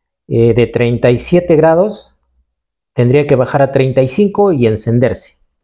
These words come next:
¿Ya? En este caso ha bajado a treinta y cuatro y se ha encendido, como podemos ver. Entonces, en F dos yo voy a poner la temperatura de histéresis en dos grados.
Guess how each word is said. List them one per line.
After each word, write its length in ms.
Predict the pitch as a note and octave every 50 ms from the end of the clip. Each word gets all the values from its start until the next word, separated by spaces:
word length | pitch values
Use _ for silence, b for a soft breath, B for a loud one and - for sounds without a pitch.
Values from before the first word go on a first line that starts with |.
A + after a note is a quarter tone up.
| _ _ _ _ _ _ _
¿Ya? 220 | A#2+ G#2+ A2 C#3
En 80 | - A#2
este 180 | A2+ - - -
caso 220 | A#2+ A2+ - C3
ha 60 | A#2+
bajado 320 | A#2 A2+ - - B2 A#2+ A2+
a 80 | A2
treinta 260 | - A#2 A2+ A2 A2+
y 100 | A#2+ A#2+
cuatro 380 | - D3 D3+ D3+ C#3+ E3 F3 E3
y 80 | C3 A2
se 220 | - - - A#2+
ha 120 | A#2 A#2
encendido, 500 | A#2 A2 - - A#2+ A#2 A#2+ A#2+ C3 B2
como 220 | - A2+ A2 G2+ -
podemos 360 | - G#2 G#2+ G#2+ G#2 G2+ -
ver. 180 | G2+ F#2+ - b b b b b b b b b b b b
Entonces, 640 | b - B2 B2+ A#2+ - C3 A2+ - - - _ _ -
en 160 | B2 C3+ D#3+
F 220 | E3 D#3+ F3 E3
dos 220 | D3+ F#3 G3 F#3 -
yo 80 | C#3+
voy 120 | B2 C3 B2+
a 100 | B2 -
poner 280 | B2 B2 B2+ C3 B2+
la 200 | B2 A2+ A2+ G#2+
temperatura 600 | - A#2 A2 A2 A#2 A2+ A2+ A2 - C#3+ C3+ C3
de 100 | C3 C#3+
histéresis 840 | C#3+ C#3 C#3+ - - F3+ F3 E3+ F3 - G3+ G#3 - - - _ _ _ _ _ _ _ _ _ _ _ _ _ _ _ _ _ _ _ _ _ _ _ _ _ _ _ _ _ _ _ _
en 320 | D3 D#3 E3+ F#3+ F#3+ - - _ _ _ _
dos 240 | C#3+ C3 D#3 E3 -
grados. 460 | D#3 C3 G#2+ F2 F2 - - - -